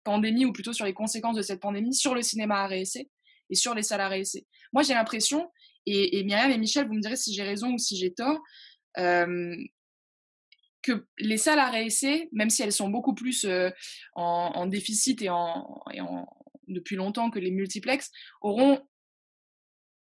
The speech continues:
plus de spectateurs ou auront plus de chances d'avoir des spectateurs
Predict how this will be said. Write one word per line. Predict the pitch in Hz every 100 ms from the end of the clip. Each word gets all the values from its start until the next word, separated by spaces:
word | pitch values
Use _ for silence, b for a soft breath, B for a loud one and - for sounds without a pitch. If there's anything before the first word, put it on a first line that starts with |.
| _ -
plus | 294 330 226
de | 240 233
spectateurs | - - 294 - 226 220 285 330
ou | 240
auront | 202 208
plus | 294 262
de | 233
chances | 233 294 262
d'avoir | 220 214
des | 214
spectateurs | - 214 208 202 208